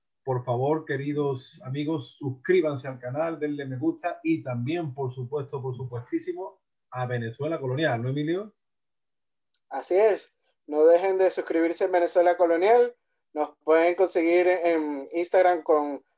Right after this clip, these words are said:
Speaker 2: arroba Venezuela Colonial, en Facebook Capitanía General de Venezuela y en YouTube, eh, Venezuela Colonial. También en el canal de Antonio, eh, que es en YouTube, Antonio Moreno Ruiz,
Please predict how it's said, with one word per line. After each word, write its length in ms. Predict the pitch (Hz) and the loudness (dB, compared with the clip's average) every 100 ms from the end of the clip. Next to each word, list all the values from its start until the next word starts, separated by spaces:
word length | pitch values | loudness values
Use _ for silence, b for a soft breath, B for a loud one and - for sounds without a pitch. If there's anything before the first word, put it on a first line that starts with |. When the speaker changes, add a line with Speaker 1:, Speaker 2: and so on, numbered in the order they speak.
| - | -6
Speaker 2:
arroba 340 | 139 156 160 | 0 4 6
Venezuela 380 | 170 170 180 175 | 6 4 4 6
Colonial, 600 | 170 165 180 220 233 220 _ _ _ - | 6 4 6 6 6 2 _ _ _ -8
en 160 | 143 147 | -8 0
Facebook 640 | 185 180 175 190 180 165 - _ - | 4 4 6 6 6 2 -20 _ -4
Capitanía 520 | 151 156 151 151 165 | -2 0 0 0 0
General 320 | 190 175 165 | 2 2 4
de 80 | 170 | 4
Venezuela 680 | 165 160 202 226 254 277 - _ _ _ _ _ _ _ | 4 2 4 6 4 2 -4 _ _ _ _ _ _ _
y 100 | 392 494 466 | 2 6 6
en 120 | 392 | 6
YouTube, 540 | 359 370 269 403 392 185 | 2 6 6 6 2 2
eh, 80 | 170 | 4
Venezuela 400 | 165 160 165 170 | 4 4 4 4
Colonial. 340 | 170 165 147 | 2 2 2
También 380 | 147 143 170 196 | 2 2 2 4
en 100 | 196 | 4
el 100 | 185 | 4
canal 300 | 165 170 170 | 2 4 4
de 80 | 180 | 2
Antonio, 640 | 175 202 220 247 277 - _ _ _ _ _ - | 2 4 4 4 2 -2 _ _ _ _ _ -6
eh, 500 | 165 156 151 147 135 | 2 4 4 4 2
que 200 | 143 139 | 2 2
es 80 | 165 | 2
en 80 | 170 | 2
YouTube, 440 | 160 175 220 240 _ - | 0 6 6 4 _ -10
Antonio 420 | 143 - 156 160 | -6 0 0 2
Moreno 320 | 160 165 170 | 2 2 2
Ruiz, 480 | 185 233 240 - | 6 6 4 -4